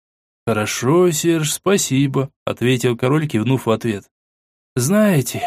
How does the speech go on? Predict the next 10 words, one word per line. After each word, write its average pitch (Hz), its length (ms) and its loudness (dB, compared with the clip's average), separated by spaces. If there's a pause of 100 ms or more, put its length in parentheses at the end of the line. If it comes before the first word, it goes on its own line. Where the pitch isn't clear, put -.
(120)
у 147 80 2
меня 165 280 2
тоже 180 340 2
была 131 260 2
любимая 127 500 2
служанка. 117 720 -2 (340)
Ее 151 280 4
мне 147 180 2
привела 120 480 2
мать, 123 400 -2